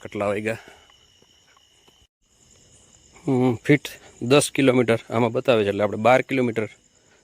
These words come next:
અને બાર ને સાતનો ટાઈમ ઉપર ખૂણામાં તમે જોઈ શકો છો, બાર ને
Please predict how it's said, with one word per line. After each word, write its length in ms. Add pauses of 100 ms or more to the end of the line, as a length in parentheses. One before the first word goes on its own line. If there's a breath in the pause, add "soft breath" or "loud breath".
(260 soft breath)
અને 140 (120)
બાર 200
ને 60 (120)
સાતનો 320
ટાઈમ 280
ઉપર 200
ખૂણામાં 340
તમે 200
જોઈ 200
શકો 260
છો, 80 (1080 soft breath)
બાર 260
ને 60